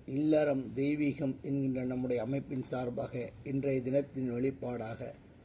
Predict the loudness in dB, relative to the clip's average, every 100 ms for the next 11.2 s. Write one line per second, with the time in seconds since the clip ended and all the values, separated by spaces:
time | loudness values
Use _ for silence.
0 | -20 -20 -20 -20 -20 -20 -20 -20 -20 -20
1 | -20 -20 -20 -20 -20 -20 -6 -4 2 6
2 | 8 6 4 0 2 0 2 2 2 0
3 | -2 -4 0 0 0 -6 -10 -20 -20 -20
4 | -20 -18 -18 -16 -20 -20 -20 -20 -20 -20
5 | -20 -6 0 0 0 -2 -2 -2 0 4
6 | 6 6 6 4 4 2 4 6 4 4
7 | 2 0 -4 -2 0 2 2 2 2 0
8 | 0 4 6 6 6 2 0 -4 -12 -20
9 | -20 -20 -20 -14 -6 -4 -4 -4 -4 -2
10 | 0 2 0 -2 -6 -6 -6 -4 -2 -4
11 | -2